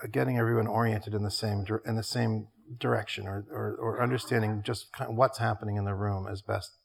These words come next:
as best we can, and then, then backing off and let, and using that as a foundation, not as a, not as a confine, but as a, as a, as a springboard. Uh,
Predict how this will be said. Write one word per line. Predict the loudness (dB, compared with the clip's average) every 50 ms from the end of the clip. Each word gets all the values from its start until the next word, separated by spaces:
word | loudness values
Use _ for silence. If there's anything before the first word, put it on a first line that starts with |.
| -8
as | -6 -6 -2
best | -2 -4 -4 -4 -4
we | -6
can, | -6 -4 -4 -2 0
and | 0 2 2
then, | 2 2 2 0 0 -2
then | -2 0 0 4
backing | 4 4 4 4 0 -4 -4 0
off | 0 0 0 -2 -6 -10 -20 _ -20 -20 -20 -20 -14 -6
and | -2 2 4
let, | 4 2 2 0
and | -2 -2 -2 -4 -6 -10 -4
using | 0 2 2 2 2 2 2
that | 2 2 2
as | 0 0
a | -2
foundation, | -2 0 0 0 2 2 2 0 0 -2 -4 -4 -2
not | 0 2 2
as | 0 0 -2
a, | -4 -6 -6 -4
not | -4 -2 -2
as | -2 -4
a | -6 -8 -10 -8
confine, | -4 0 0 0 0 -2 -6 -8 -6 -6 -8 -8
but | -6 -6 -6
as | -6 -6
a, | -8 -10 -12 -12 -8 -8
as | -6 -4
a, | -4 -6 -8 _ _ _ -20 -20 _ _ _ -6
as | -4 -4 -4
a | -4
springboard. | -8 -6 -4 -2 0 0 0 0 0 -2 -4 -6 -10 -12 -10 -6
Uh, | -4 -2 -2 -2 -4 -6